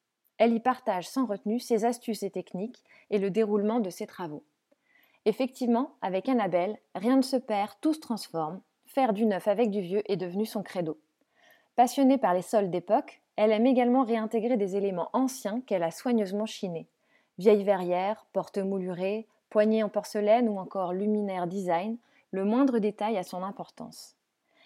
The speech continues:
Ces maisons sont ensuite meublées avec ses trouvailles qu'elle accumule au fur et à mesure du temps qui passe. Aujourd'hui, à la recherche d'une nouvelle pépite à rénover, Annabelle nous parle de ce nouveau projet à venir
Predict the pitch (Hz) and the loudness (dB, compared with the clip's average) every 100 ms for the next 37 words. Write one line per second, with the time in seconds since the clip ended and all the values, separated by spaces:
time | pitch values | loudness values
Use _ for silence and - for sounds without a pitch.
0 | _ _ - 254 269 233 262 294 220 220 | _ _ 4 6 6 4 0 -2 -6 -6
1 | 226 196 - 208 233 214 214 160 165 240 | -6 -8 -4 -2 0 0 -2 -2 -2 -4
2 | - 175 160 160 185 - 208 220 220 208 | -6 -4 -2 -2 -6 -4 2 2 2 -4
3 | 185 202 214 185 - 226 240 190 214 208 | -2 -4 -4 -6 -6 -4 -2 0 0 -2
4 | 175 180 196 180 170 190 - 180 - - | -2 -6 -6 -6 -8 -12 -12 -14 -16 -20
5 | - _ _ _ _ _ _ _ - 240 | -20 _ _ _ _ _ _ _ 0 2
6 | 254 262 330 240 196 220 254 240 180 175 | 4 4 4 4 2 0 -2 -4 -6 -4
7 | 190 214 240 240 220 240 214 170 220 190 | -2 0 0 2 0 -2 -2 -2 -2 -2
8 | 160 190 - _ _ - 240 240 226 262 | -4 -6 -10 _ _ 0 4 6 6 6
9 | 226 214 240 262 220 180 - 185 214 254 | 4 4 2 2 2 -2 -6 -4 -2 -4
10 | - 220 226 226 190 180 175 233 | -2 -2 4 4 2 -4 -6 -8